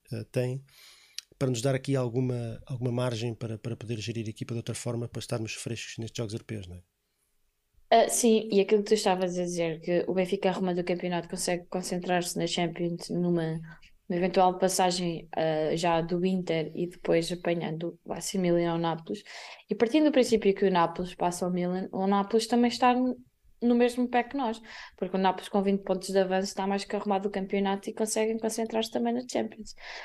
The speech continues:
Speaker 2: Portanto, este lado de cá, eu estou a ver a imagem que tu tens no, no ecrã, o lado de cá, ah, da parelha de jogos da, da Champions, pode, podem surgir dois campeões nacionais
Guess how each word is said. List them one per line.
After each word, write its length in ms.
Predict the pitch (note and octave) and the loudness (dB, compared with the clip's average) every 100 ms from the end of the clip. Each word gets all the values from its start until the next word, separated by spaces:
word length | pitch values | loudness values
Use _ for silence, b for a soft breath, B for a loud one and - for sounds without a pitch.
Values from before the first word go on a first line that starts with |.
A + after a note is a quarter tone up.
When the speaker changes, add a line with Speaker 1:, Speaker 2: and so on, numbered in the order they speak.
| B _ | B _
Speaker 2:
Portanto, 680 | G3+ G#3 G#3 A3 G#3 - - _ _ _ - | 2 4 6 4 2 -4 -16 _ _ _ 4
este 280 | G#3 G#3 A3 | 4 4 4
lado 300 | G#3 G3+ - | 4 2 0
de 60 | |
cá, 400 | - G3+ G3+ - - | 4 6 4 0 -8
eu 60 | F#3 | -4
estou 220 | F3+ F#3+ | 2 2
a 20 | |
ver 240 | F#3+ F#3+ F#3 | 4 2 2
a 160 | F3 F3 | 0 0
imagem 340 | F3 F3 F#3 | -2 -4 -6
que 120 | - | -10
tu 40 | - | -4
tens 220 | F3 F3 | -2 0
no, 220 | E3+ D#3+ | 0 -2
no 160 | E3+ E3 | -2 -4
ecrã, 300 | D#3+ D#3 D#3 B B - | -4 -6 -8 B B -2
o 60 | F#3+ | 4
lado 360 | F#3+ F#3+ F#3+ F#3 | 6 6 4 2
de 100 | G3+ | 2
cá, 500 | G3 F#3 F3+ E3+ - - | 2 4 4 2 0 -4
ah, 680 | - E3 D#3+ D#3 D#3 D#2 - - - _ _ - | 0 2 2 0 -2 -4 -6 -10 -16 _ _ -10
da 140 | F3+ | -6
parelha 420 | F3 E3+ E3+ D#3+ | -2 2 2 2
de 180 | E3 E3+ | 0 -2
jogos 540 | E3 E3+ D#3+ - - - | -2 -2 -2 -8 -14 -6
da, 320 | F3 D#3+ D3+ | 0 2 2
da 180 | - F3+ | 2 2
Champions, 600 | F3+ G3 F#3+ G3+ G#3 G#3 G#3+ B B B - | 2 0 0 2 0 -2 -10 B B B 2
pode, 720 | G#3+ A3 A3+ A#3 A#3 A#3 A#3 _ _ | 4 6 6 8 8 6 0 _ _
podem 240 | G#3+ A3 | 2 2
surgir 480 | A3+ A3 G#3+ A3+ G3 | 0 -4 0 2 2
dois 240 | F3+ G3 F#3+ | 2 -2 0
campeões 460 | G3+ G3+ F#3+ F#3 | -4 -4 -4 -4
nacionais 760 | F#3 F3+ - G#3+ A#3+ C4+ C#4 | -4 -4 0 4 4 4 0